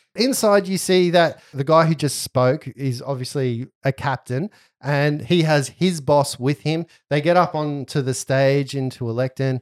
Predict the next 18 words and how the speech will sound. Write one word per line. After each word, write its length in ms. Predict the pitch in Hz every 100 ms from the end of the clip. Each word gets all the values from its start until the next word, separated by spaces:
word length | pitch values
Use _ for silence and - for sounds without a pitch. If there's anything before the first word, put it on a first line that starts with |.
| - _ _ _ -
and 100 | 113
they 60 |
start 400 | 117 135 131 -
addressing 400 | 107 120 113 113
the 100 | 107
crowd. 400 | 101 147 170 117
You 80 | 120
see 200 | - 160
the 180 | 160 - -
other 300 | 156 175 156
man 440 | 135 117 120 135 _ _
in 140 | 123 123
high 320 | - 131 127
finery, 500 | - 123 120 113 107
obviously 600 | 135 135 139 - 123 120
the 120 | 113
leader 540 | 110 117 135 131 120
of 140 | 117